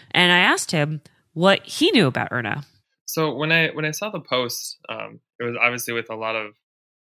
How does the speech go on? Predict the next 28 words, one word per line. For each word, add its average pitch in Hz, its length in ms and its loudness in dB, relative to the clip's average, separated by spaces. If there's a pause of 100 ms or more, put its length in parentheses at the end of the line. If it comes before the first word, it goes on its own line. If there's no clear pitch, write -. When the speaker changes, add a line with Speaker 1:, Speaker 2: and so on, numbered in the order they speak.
(260)
Speaker 2:
uh, 104 220 -8
sadness 113 380 -2
and 110 180 -2
joy 104 240 -2 (340)
that 107 180 -6 (280)
we 117 180 -6
had 113 320 0
someone 113 320 -8
so 110 160 -8
special 110 540 -6
in 113 100 -8
the 120 120 -2
industry. 139 460 -8 (420)
But 139 240 2
so 151 320 -2
it 131 240 -2
brought 147 200 0
me 165 120 -2
back 127 260 0 (140)
to, 127 340 -2
I 127 280 2
was 123 260 -8
in 165 120 -4
coffee 143 380 0
for 127 300 -6
about 120 400 -4 (240)
eight 139 260 0
months. 120 600 -10